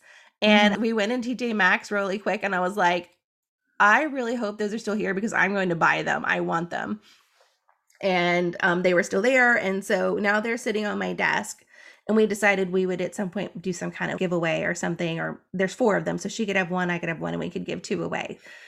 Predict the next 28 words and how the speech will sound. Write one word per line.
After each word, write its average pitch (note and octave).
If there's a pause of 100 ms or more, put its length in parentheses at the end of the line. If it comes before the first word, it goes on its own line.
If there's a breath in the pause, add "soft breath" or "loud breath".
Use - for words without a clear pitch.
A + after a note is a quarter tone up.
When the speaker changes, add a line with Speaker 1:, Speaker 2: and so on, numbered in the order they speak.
(300 loud breath)
Speaker 1:
But A3
right D#4
now F#4
they're D#4+
still C#4
sitting G3+
here. G#3+ (220)
And B3
the C4
words, E4+ (100)
they're, B3 (240)
they B3
have G#3+ (160)
positive B3+
messages A3+
on G#3+
all F3+
of F3
them. F3+ (500 loud breath)
It G3
says, F#3
"Be G#3+
kind, A#3+ (760)
Speaker 2:
Mm-hmm. F#3 (220)
Speaker 1:
think D4+
positive, A#3+ (640)
good B3
vibes, G#3